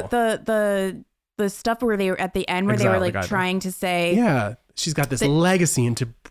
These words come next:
Speaker 2: you know,
Speaker 1: the
Speaker 2: from
Speaker 1: Lilith Fair happened 'cause of her. It happened 'cause of the Indigo Girls.
Speaker 2: It happened because of Sarah McLachlan, who fucking ran it.
Speaker 1: Oh, I thought the Indigo Girl, Indigo Girls did it.
Speaker 2: No, it's Sarah McLachlan's thing.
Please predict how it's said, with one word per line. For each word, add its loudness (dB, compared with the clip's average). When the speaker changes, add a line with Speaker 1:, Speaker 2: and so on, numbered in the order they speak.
Speaker 2:
you 4
know, 4
Speaker 1:
the 6
Speaker 2:
from 4
Speaker 1:
Lilith 4
Fair 0
happened 0
'cause 0
of -2
her. -2
It -2
happened 0
'cause 2
of 0
the -4
Indigo 4
Girls. -2
Speaker 2:
It 2
happened 4
because 4
of 2
Sarah 4
McLachlan, 4
who 4
fucking 2
ran 4
it. -4
Speaker 1:
Oh, 6
I 4
thought -2
the -2
Indigo 2
Girl, -6
Indigo 0
Girls -2
did -4
it. 0
Speaker 2:
No, 0
it's -2
Sarah 2
McLachlan's -2
thing. -8